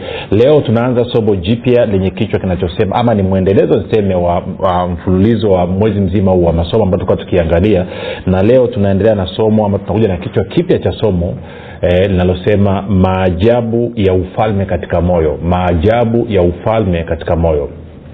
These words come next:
Na of course tutajikita kuzungumza zaidi kuhusu ufalme wa Mungu na jinsi ambavyo unatenda kazi.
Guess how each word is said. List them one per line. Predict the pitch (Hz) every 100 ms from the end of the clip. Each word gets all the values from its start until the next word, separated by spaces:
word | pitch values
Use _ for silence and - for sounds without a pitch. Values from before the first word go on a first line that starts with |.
| - -
Na | 107
of | 101 98
course | - 131 127
tutajikita | - 95 90 92 92
kuzungumza | 95 87 98 95 87
zaidi | 90 95 87
kuhusu | - 92 92
ufalme | 85 90 85 87
wa | 80
Mungu | 110 135 123
na | 90
jinsi | 95 92
ambavyo | 80 85
unatenda | 85 85 80
kazi. | 80 78 78